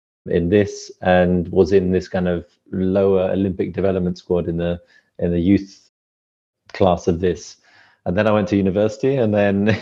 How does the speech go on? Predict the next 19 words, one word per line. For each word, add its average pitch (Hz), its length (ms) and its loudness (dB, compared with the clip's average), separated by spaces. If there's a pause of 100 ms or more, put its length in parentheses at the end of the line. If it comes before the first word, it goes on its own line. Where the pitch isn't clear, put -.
<laughs> - 800 -6
I, 101 500 4
I 104 160 2
just 117 300 0
learned 110 260 2
to 104 80 0
windsurf 101 380 0
before 117 280 0
I 113 40 4
went 113 180 0
to 107 80 -4
university. 107 720 -2
And 92 160 -4
then, 92 360 -2
um, 92 280 0
at 95 120 0
university, 95 580 0
it 95 80 -2
was 92 300 -2